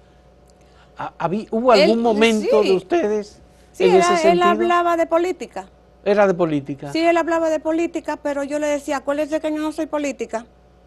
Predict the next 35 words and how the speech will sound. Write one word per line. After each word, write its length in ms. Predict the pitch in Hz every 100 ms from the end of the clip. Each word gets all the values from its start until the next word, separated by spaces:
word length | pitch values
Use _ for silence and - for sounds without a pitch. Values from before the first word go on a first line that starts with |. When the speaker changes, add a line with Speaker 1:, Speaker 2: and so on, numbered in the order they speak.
| _ _
Speaker 2:
que 80 | 226
no 100 | 247
me 100 | 269
gusta 240 | 277 277 269
la 140 | 262
política". 560 | 254 247 226 - 196 - _ _ _ _ _ _ _ _ _ _ _ _ _ _ _ _ _ _ _ 320 _ _ _ _ _ _ _ - _ _ -
Pero 200 | 262 277
él 80 | 339
hablaba 400 | 330 330 330 311
conmigo 580 | 311 277 262 240 247 - _ -
cosas 280 | 285 294
cuando 220 | 285 269 269
él 60 |
tenía 260 | 269 277 240
dudas. 460 | 277 247 196 - _ _ _ _ _ _ _ _ _ _ 247
Eh, 100 | 254
por 160 | 277
ejemplo, 540 | 277 302 285 262 240 - -
eh, 160 | 254 269
cuando 260 | 277 277
a 60 | 294
él 60 |
le 80 | 330
leía 400 | 320 302 294 269
un, 240 | 262 254 -
el 100 | 233
periódico, 580 | 233 254 233 214 190 208 _ _ _ _ _ _ _
y 60 | 220
el 140 | 220
periódico 420 | 220 233 277 285 285
se 140 | 277
quedaba 360 | 247 254 247 233
sobre 260 | 247 226
la 140 | 214 214
televisión, 680 | 214 208 196 - 214 185